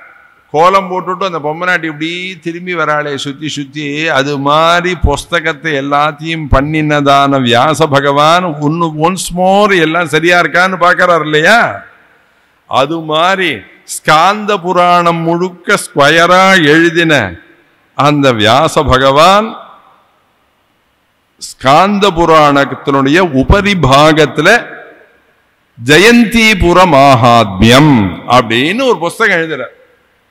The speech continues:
இந்த ஜெயந்திபுர மாகாத்மியம்ங்கிறது என்ன அப்படின்னா, திருச்செந்தூர்ல இருக்கக்கூடிய முருகனுடைய வைபவங்களை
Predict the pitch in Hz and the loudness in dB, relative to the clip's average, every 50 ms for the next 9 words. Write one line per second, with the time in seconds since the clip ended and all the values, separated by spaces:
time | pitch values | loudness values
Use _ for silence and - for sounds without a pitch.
0 | _ _ _ _ _ _ _ _ _ _ _ _ _ _ _ _ _ _ _ _ | _ _ _ _ _ _ _ _ _ _ _ _ _ _ _ _ _ _ _ _
1 | _ - 123 127 120 107 123 160 196 226 226 220 208 165 214 214 208 208 190 180 | _ -12 -12 -10 -6 -4 -4 -2 -2 -2 -4 -6 -10 -12 -10 -10 -10 -10 -8 -8
2 | 196 185 180 170 156 151 156 160 156 143 143 151 156 156 156 156 143 131 131 131 | -6 -6 -4 -4 -4 -2 -2 -2 -2 -2 -2 -4 -4 -4 -4 -6 -8 -12 -14 -12
3 | 147 160 180 202 202 196 190 175 160 147 131 127 139 160 175 175 160 143 135 123 | -10 -10 -10 -12 -10 -10 -10 -10 -10 -10 -12 -12 -12 -10 -8 -8 -8 -8 -10 -12
4 | 120 120 110 110 110 127 165 214 240 247 247 _ _ _ _ _ _ _ _ _ | -12 -14 -10 -8 -6 -4 -4 -4 -6 -10 -16 _ _ _ _ _ _ _ _ _
5 | _ _ _ _ _ _ _ _ _ _ _ _ _ _ _ _ _ - - - | _ _ _ _ _ _ _ _ _ _ _ _ _ _ _ _ _ -12 -12 -12
6 | - - _ - 143 160 185 196 151 151 - 190 175 165 151 139 135 135 131 147 | -14 -18 _ -6 -2 -2 -2 -2 -4 -6 -8 -8 -8 -6 -8 -8 -8 -8 -6 -4
7 | 180 175 135 120 - 117 117 - - 117 107 110 120 143 160 151 123 127 135 147 | -4 -4 -6 -8 -10 -12 -14 -12 -12 -12 -10 -8 -6 -6 -6 -6 -6 -8 -6 -6
8 | 175 170 151 175 165 143 123 113 117 120 139 175 208 196 - - - - - _ | -6 -6 -6 -6 -6 -6 -8 -8 -6 -4 -4 -4 -4 -6 -10 -14 -20 -20 -20 _
9 | _ _ _ _ 98 127 143 170 185 165 147 151 151 147 139 135 123 113 110 113 | _ _ _ _ -4 -4 -4 -4 -4 -4 -2 -2 -2 -2 -4 -6 -6 -4 -4 -4
10 | 127 156 165 | -4 -6 -8